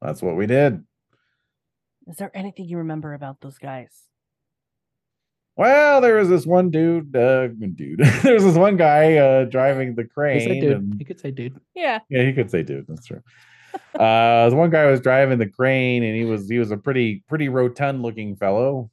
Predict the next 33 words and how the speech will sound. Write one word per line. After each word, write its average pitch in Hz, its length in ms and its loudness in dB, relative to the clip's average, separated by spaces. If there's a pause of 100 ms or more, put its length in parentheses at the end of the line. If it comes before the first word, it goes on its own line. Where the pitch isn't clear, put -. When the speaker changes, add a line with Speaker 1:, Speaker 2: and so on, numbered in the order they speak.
(140)
Speaker 1:
uh, 98 460 -2
kinda 104 300 -6
comical 107 760 -6
if 87 120 -12
you 92 60 -4
ask 90 280 -6
me. 95 340 -6
But, 78 400 -4
uh, 80 460 -4 (840)
then 98 180 -4
there 92 180 0
was, 82 300 -4
uh, 73 460 -4 (140)
yeah, 80 380 -6
a 67 60 -12
ninja 120 720 0 (380)
and 78 500 -12 (100)
a, - 60 -16
a - 40 -16
guy 131 220 -2
with 90 160 -4
knives, 110 800 -8 (720)
another - 200 -8
guy 98 200 2
who 92 80 2
looked 95 180 -4
like 95 200 -2
a 73 160 -4 (500)
World 98 280 -6
War 98 200 0
One 95 240 -2
flying 113 400 -4
ace. 123 560 -6